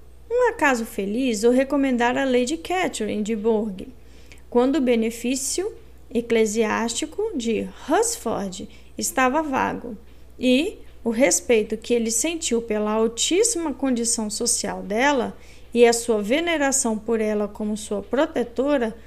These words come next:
uniu-se a uma muito boa opinião de si mesmo,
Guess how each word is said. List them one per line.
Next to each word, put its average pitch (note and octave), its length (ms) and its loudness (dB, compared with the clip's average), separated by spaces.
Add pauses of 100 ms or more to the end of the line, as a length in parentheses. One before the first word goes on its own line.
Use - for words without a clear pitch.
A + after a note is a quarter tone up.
(240)
uniu-se E4+ 680 0 (880)
a A#3+ 160 4
uma D#4+ 480 2
muito F4+ 580 2
boa D#4+ 220 2
opinião D4 500 0
de C#4 140 -2
si - 220 -2
mesmo, A3 540 0